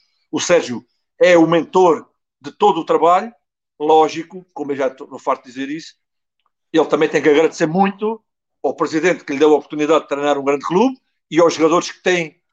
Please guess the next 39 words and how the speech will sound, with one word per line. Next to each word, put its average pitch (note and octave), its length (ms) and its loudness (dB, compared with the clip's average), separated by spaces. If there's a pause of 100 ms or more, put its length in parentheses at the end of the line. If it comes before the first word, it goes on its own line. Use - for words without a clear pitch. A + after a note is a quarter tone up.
(160)
à C#3+ 100 -4
sua D#3 160 -4
disposição, F3+ 580 -6 (200)
que - 60 -8
são F#3 280 -2
eles A#3 360 0 (200)
que, E3 100 -12
que - 140 -18
tomam F3 260 -4
as D3 120 -8
decisões, E3 520 -4 (160)
são F#3+ 300 -4
eles A3 300 0
que - 80 -20 (100)
tomam, E3 420 -2 (220)
ah, C#3 340 -4 (320)
a-, D3 260 -6
as C#3 100 -10
iniciativas F3 640 -6
e E3+ 60 0
as D#3 60 -4
decisões E3+ 400 -2 (360)
durante G#3+ 320 0
o D#3+ 40 -8
jogo, F3+ 320 0 (600)
como D#3 220 -6
eu D3+ 120 -10
disse D3+ 260 -8
no, D3 140 -12
no C#3 100 -14
tal D3 220 0
gol D3 140 2
do C3+ 80 -6
Luís C#3+ 220 -8
Dias, D3+ 180 -6
por - 120 -16
exemplo, D3 240 -8
em D#3 40 -8
Guimarães, D3+ 380 0